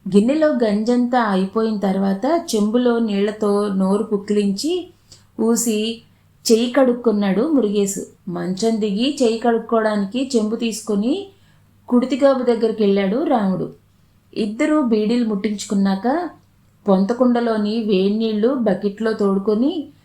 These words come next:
ఇంటెనకాలకు వెళ్ళింది అచ్చమ్మ. అచ్చమ్మ తిని ఇల్లు సర్దుకొని రాముడు మంచం దగ్గరకొచ్చి కూర్చుంది.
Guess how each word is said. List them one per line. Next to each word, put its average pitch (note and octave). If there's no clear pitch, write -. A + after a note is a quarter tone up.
ఇంటెనకాలకు C4+
వెళ్ళింది G3+
అచ్చమ్మ. F#3
అచ్చమ్మ A#3+
తిని G3
ఇల్లు G#3
సర్దుకొని G3+
రాముడు G#3+
మంచం G#3+
దగ్గరకొచ్చి G3
కూర్చుంది. F#3+